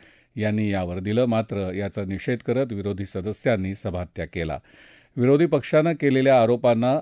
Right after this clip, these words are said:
आज बबनराव लोणीकर यांनी सभागृहात उत्तर दिलं. "आपण शेतकरी विरोधी नसून विरोधक दावा करत असलेलं वक्तव्य आपण केलंच नाही, मात्र तरीही आपण शेतकऱ्यांची माफी मागायला तयार आहोत,"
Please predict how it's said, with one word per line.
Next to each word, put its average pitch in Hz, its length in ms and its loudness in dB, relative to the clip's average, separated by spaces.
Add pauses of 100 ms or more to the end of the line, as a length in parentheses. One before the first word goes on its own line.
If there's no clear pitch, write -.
(100)
आज 110 280 2
बबनराव 110 520 0
लोणीकर 107 500 0
यांनी 101 220 0
सभागृहात 101 720 -2
उत्तर 113 280 -4
दिलं. 120 260 2 (440)
"आपण 151 360 4
शेतकरी 131 520 2
विरोधी 135 360 4
नसून 135 440 0
विरोधक 113 440 0
दावा 104 320 2
करत 107 280 -4
असलेलं 107 380 -2
वक्तव्य 107 680 -2
आपण 107 420 -2
केलंच 123 380 -2
नाही, 87 400 -4
मात्र 113 400 0 (440)
तरीही 143 400 2
आपण 135 520 2 (260)
शेतकऱ्यांची 113 580 -2
माफी 104 360 -2
मागायला 113 340 2 (100)
तयार 101 180 0
आहोत," 95 320 -4